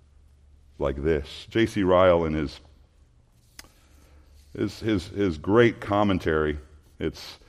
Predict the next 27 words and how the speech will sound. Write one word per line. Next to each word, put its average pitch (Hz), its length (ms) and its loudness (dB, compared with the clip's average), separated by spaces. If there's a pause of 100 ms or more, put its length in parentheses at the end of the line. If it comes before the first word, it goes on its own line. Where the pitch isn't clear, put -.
(100)
it's 90 160 -2
a 101 60 0
devotional 95 520 4
commentary, 82 460 0
and 85 100 -2
if 80 80 -6
you're 98 100 -2
looking 110 200 -2
for 98 120 -2
a 98 40 2
little 95 220 2
bite 101 540 -4
to 101 100 -4
your 78 180 -2
trip - 240 -8
through 90 160 -6
the 73 80 -4
Gospels, 82 480 0
I 73 100 -2
commend 80 360 -4
it 71 80 -12
to - 100 -8
you. 73 160 0
It's 69 140 -8
Ryle's 82 420 0 (240)
expository 85 800 0 (260)
thoughts - 640 2